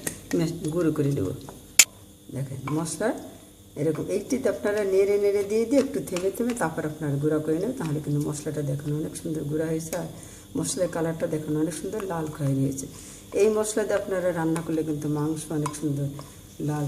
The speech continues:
খয়েরি হয়, মাংস কালার আর অনেক সুন্দর ঘ্রাণ হবে। মশলা যখন পুরোপুরি ঠান্ডা হবে, তখন আপনারা শুকনা কাচের বয়মে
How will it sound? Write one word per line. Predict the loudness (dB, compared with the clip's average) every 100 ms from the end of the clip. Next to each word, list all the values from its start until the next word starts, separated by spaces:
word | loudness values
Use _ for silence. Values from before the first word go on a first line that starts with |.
| 0
খয়েরি | 0 2 2
হয়, | 0 0
মাংস | 0 -2 -4
কালার | 0 2 2
আর | 2
অনেক | 0 -2
সুন্দর | -6 -4 0
ঘ্রাণ | 0 0
হবে। | -2 -4 -8 -14 -20 -20 -20 -20 -20 -18 -18 -14 -6
মশলা | -4 0 2 4
যখন | 6 4 6
পুরোপুরি | 6 6 6 4 6
ঠান্ডা | 4 6 6
হবে, | 4 2 -2 -10 -16 -20 -20 -8 -2
তখন | 0 2 0 0
আপনারা | 0 0 2 0 -6 -16 -12 -8
শুকনা | -6 -2 -2 0
কাচের | 0 0 -2 0
বয়মে | 2 2